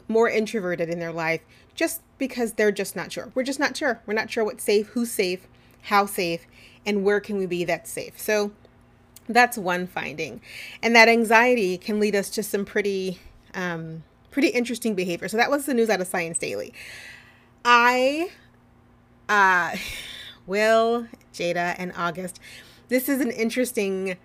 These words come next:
um, this is an interesting thing that's happening. So I'm not really big on celebrity news normally, but this is one of those moments where I feel like this is a great time to talk about love in the time of covid nineteen. Because if,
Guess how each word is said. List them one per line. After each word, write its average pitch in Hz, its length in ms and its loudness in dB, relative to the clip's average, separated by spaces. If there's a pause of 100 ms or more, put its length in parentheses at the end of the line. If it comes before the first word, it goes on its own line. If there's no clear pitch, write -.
(380)
um, 160 500 -8 (400)
this 233 120 -6
is 302 180 0
an 269 40 -2
interesting 214 720 -4 (240)
thing 208 200 0
that's 185 180 -2
happening. 156 440 -4 (260)
So - 140 2
I'm 247 80 6
not 277 140 6
really 359 160 0
big 262 160 0
on 226 120 0
celebrity 190 380 0
news 175 260 -4
normally, 175 300 -6
but 180 160 -2
this 233 160 4
is 269 100 -4
one 233 160 4
of 226 80 2
those 208 160 0
moments 190 300 -2
where 180 80 0
I 180 60 0
feel 180 160 -2
like 180 140 -2
this 220 140 -2
is 226 100 -6
a 214 60 0
great 190 400 0
time 196 180 -2
to 196 60 0
talk 190 260 -2
about 175 360 -2
love 180 240 0
in 175 40 -6
the 190 80 -4
time 170 240 -4
of 160 100 -10
covid 170 260 0
nineteen. 151 480 -8 (480)
Because 190 600 2 (140)
if, 294 360 4